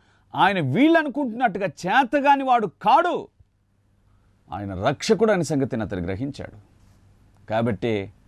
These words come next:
ప్రభువును అర్థించాడు. గ్రీసు దేశస్తుల దగ్గరికి వద్దామా?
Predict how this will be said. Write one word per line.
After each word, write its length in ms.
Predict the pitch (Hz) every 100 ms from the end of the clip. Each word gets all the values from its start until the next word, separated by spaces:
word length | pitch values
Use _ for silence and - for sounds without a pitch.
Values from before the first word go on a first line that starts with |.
| _ _ _ -
ప్రభువును 380 | 117 120 113
అర్థించాడు. 580 | 104 87 104 90 71 - - - _ _ _ _ _ _ _ _ _ _ _ _ _ _ _ _ _ _ _ _ _ _ _ 175
గ్రీసు 480 | 120 185 262 226
దేశస్తుల 480 | 269 294 269 269 277
దగ్గరికి 280 | 277 269 247
వద్దామా? 500 | 240 285 269 269